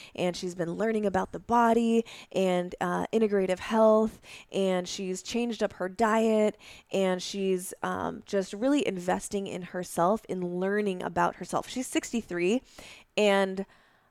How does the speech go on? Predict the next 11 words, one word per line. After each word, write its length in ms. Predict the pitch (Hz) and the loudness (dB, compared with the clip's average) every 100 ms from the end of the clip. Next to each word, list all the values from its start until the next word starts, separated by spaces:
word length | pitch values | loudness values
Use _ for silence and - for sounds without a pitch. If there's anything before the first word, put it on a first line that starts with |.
| _ _ _ _ _ - | _ _ _ _ _ 6
I 120 | 220 | 8
am 240 | 247 240 220 | 6 2 -4
so 720 | - - - 214 196 220 - | -8 -10 -8 -2 0 0 -4
impressed 600 | 220 - - 202 - - | -8 -8 -4 -4 -6 -8
with 140 | 247 | -6
her. 260 | 247 254 - | -4 -2 -2
I 80 | 196 | -4
am 100 | 190 | -4
so 240 | - 208 | -4 -6
proud 540 | 208 - - 170 208 220 - | -6 -8 -2 2 2 0 2
of 320 | 180 180 | 4 4